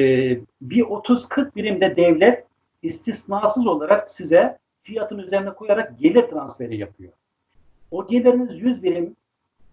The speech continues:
diyelim hava şartlarından dolayı otuz kırka indi. O aradaki mesafeyi de ayarlayan bir mekanizmada gelir yaratan bir devlet var orada. Biliyorsunuz Amerikan hükümeti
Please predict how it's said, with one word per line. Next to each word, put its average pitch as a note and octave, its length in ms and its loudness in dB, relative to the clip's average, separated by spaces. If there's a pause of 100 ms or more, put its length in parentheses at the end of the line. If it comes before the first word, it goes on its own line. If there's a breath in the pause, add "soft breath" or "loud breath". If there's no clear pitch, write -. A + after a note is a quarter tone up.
(120)
diyelim F#3+ 480 0 (760)
hava A#3 240 0
şartlarından F#3+ 600 -4
dolayı F3 440 -2
otuz - 300 -14 (120)
kırka A3 300 -4
indi. C#3+ 520 0 (520)
O A#3+ 160 -2
aradaki A3+ 360 0
mesafeyi G#3 600 0
de G#3 60 0
ayarlayan F3+ 640 0
bir - 180 -16
mekanizmada F3 560 -8
gelir D3+ 380 -2
yaratan C#3+ 420 -2
bir C#3 180 -20
devlet C3+ 360 2
var A2+ 100 -8
orada. G#2 260 -20 (380)
Biliyorsunuz B3 400 2
Amerikan F#3 400 0
hükümeti E3+ 580 -4